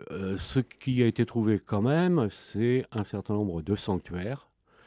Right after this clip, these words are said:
euh, de sanctuaires qui nous étonneraient d'une certaine manière parce qu'ils sont essentiellement, euh, faits en matériaux périssables, euh,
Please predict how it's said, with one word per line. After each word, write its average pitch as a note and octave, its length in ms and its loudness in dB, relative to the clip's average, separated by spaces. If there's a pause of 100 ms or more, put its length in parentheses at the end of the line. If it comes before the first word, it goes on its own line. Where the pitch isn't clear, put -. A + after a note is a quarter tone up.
(640)
euh, F2 400 -6
de G2 100 -2
sanctuaires G2+ 600 -2
qui E2+ 500 -6
nous F#2 160 -2 (120)
étonneraient - 1080 0
d'une G#2 180 2
certaine G2+ 380 -2
manière G2+ 400 0
parce - 400 -10
qu'ils G#2+ 280 -8
sont G#2+ 420 -2 (1080)
essentiellement, F#2+ 1000 -2
euh, F2 100 -4
faits F#2 440 -6
en E2+ 80 -6
matériaux F2 440 -4
périssables, B2 720 -4 (640)
euh, F#2 140 -2